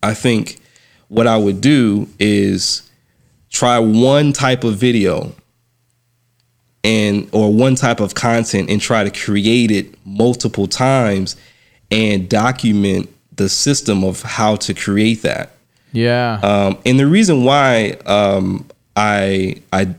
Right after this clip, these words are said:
Speaker 1: I have more so, uh, like, the scale tutorial, like, playlist, because I know that system. I,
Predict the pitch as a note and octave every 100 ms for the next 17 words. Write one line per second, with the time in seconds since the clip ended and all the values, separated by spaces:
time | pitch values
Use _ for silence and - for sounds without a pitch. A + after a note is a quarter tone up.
0 | _ _ _ _ - G2+ A#2+ A2+ G2 A2
1 | A2 B2+ B2 - B2 A2+ G#2+ G#2 G2+ -
2 | _ _ _ _ _ _ - - - G1+
3 | G1+ G1+ - - _ _ _ _ - A#2
4 | A#2 A2 - C#3+ C#3 C3+ B2+ B2 A2+ -
5 | A#2 - C3 A#2+ A2 G#2 G2 - G2 F#2+
6 | E2+ _ _ _ - D3+ D3+ G#2+ F#2 -
7 | - - _ _ _ - D3 F#3+ G#3+ C3+
8 | A#2+ A#2+ C#3 A2+ - D#3 - F#2+ - -
9 | _ - A#2 A2+